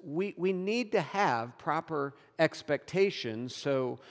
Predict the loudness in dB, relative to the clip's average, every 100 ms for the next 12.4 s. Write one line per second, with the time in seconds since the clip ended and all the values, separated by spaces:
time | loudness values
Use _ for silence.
0 | -20 -8 2 2 4 4 6 4 0 -10
1 | -4 0 2 2 0 -2 -4 -2 -2 -2
2 | -2 -4 -2 -4 -4 -6 0 2 2 0
3 | -8 -18 -20 -8 2 4 4 2 0 -2
4 | -2 -2 0 0 0 -4 -4 -2 0 0
5 | -4 -4 -4 -4 -8 -8 0 2 4 2
6 | -4 0 2 4 4 2 -2 -12 -20 -14
7 | 2 6 8 6 4 0 2 2 2 0
8 | -2 -4 2 4 6 4 2 0 2 6
9 | 6 6 4 2 2 2 2 0 -2 -2
10 | 0 0 0 0 2 2 2 0 -4 -12
11 | -20 0 4 6 6 2 0 -2 0 2
12 | 2 2 2